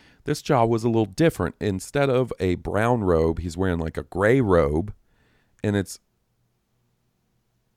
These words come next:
officially called an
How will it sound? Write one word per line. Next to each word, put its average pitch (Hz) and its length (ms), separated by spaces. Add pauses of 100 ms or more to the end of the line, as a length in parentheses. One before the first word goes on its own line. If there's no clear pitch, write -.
(320)
officially - 640
called 98 640 (720)
an 98 200